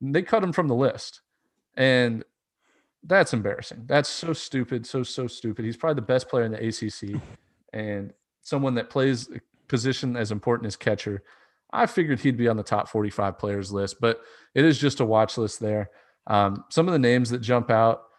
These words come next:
I mean, there's a bunch of mid-major guys, man. There's, like, uh, Luke Albright from Kent State and Spencer Aldred-, or Algretti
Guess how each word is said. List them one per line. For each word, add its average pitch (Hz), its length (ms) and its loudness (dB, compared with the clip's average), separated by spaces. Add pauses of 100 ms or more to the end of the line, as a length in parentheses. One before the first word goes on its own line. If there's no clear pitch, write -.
(100)
I 113 60 -4
mean, 120 120 4
there's 180 180 2
a 160 40 0
bunch 113 360 0
of 107 60 -2
mid-major 104 540 -2
guys, 104 320 -6
man. 101 220 0
There's, 113 220 0
like, 113 220 -2 (340)
uh, 98 160 0
Luke 120 280 -2
Albright 113 440 4
from 110 140 -6
Kent 117 240 -4
State 110 380 0
and 120 100 -10
Spencer 117 380 -4
Aldred-, 107 420 0
or 113 260 0
Algretti 107 720 0